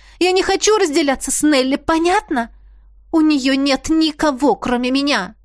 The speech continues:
Колдун так и остался, опираясь ладонями о матрас, нависая надо мной, как горе-любовник, в самый ответственный момент забывший, что надо делать.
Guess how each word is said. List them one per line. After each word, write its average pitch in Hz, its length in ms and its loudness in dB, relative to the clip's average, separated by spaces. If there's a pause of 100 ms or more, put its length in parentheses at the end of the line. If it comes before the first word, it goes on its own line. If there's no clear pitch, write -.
(460)
Колдун 254 520 0
так 269 300 -6
и 262 40 0
остался, 247 800 -2
опираясь 220 680 -4
ладонями 208 680 -2
о 190 100 -4
матрас, 202 760 -4
нависая 247 760 0
надо 208 300 -2
мной, 240 360 0
как 214 260 -4
горе-любовник, 240 920 0
в - 80 -10
самый 285 400 -2
ответственный 240 500 -4
момент 226 420 -2
забывший, 220 680 -4
что - 280 -6
надо 190 220 -2
делать. 214 520 -4